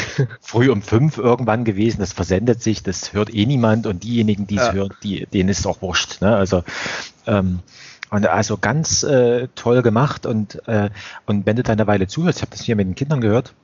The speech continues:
Speaker 2: wenn du eine Weile zuhörst, dann ver-, dann passiert was Eigenartiges, weil nämlich durch dieses, es ist immer, immer wieder der gleiche Text,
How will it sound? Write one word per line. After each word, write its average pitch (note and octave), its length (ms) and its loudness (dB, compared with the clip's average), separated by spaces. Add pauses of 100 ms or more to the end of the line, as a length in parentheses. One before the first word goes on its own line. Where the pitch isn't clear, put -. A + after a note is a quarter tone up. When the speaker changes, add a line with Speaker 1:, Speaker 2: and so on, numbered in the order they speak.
(760)
Speaker 2:
wenn A2+ 160 0
du G#2+ 60 6
eine G2+ 120 4
Weile G2 180 2
zuhörst, B2+ 460 -2 (420)
dann G#2 180 2
ver-, G2 180 0 (460)
dann G2 360 -2 (380)
passiert B2+ 300 0
was - 120 0
Eigenartiges, A#2 720 -2
weil G2+ 160 4
nämlich A#2+ 320 -2 (340)
durch - 140 -2
dieses, G#2 260 0
es F2+ 60 -6
ist F#2 80 2
immer, A2+ 200 4
immer A#2+ 280 0
wieder G#2+ 160 6
der G2 100 4
gleiche F#2 260 0
Text, - 260 -4